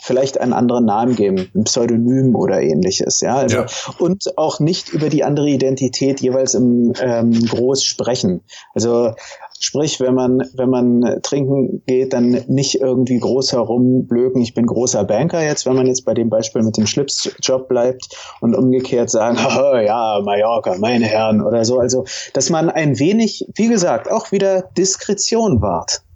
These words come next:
Speaker 1: Ja?
Speaker 2: Ja.
Speaker 1: Es, nicht alles geht alle an. Da geht's um böse Hacker, da geht's um einen missliebigen Arbeitgeber <laughs> vielleicht sogar oder ähnliches. Also das sollte man auch immer im Hintergrund haben, dass man ein wenig, ja,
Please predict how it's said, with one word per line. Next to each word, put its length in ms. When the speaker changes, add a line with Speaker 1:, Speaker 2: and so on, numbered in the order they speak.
Speaker 1:
Ja? 240
Speaker 2:
Ja. 180
Speaker 1:
Es, 280
nicht 420
alles 380
geht 320
alle 300
an. 300
Da 100
geht's 300
um 520
böse 300
Hacker, 360
da 100
geht's 300
um 320
einen 440
missliebigen 680
Arbeitgeber 1300
<laughs> 0
vielleicht 520
sogar 420
oder 180
ähnliches. 500
Also 220
das 160
sollte 200
man 140
auch 120
immer 220
im 80
Hintergrund 540
haben, 300
dass 180
man 240
ein 300
wenig, 500
ja, 360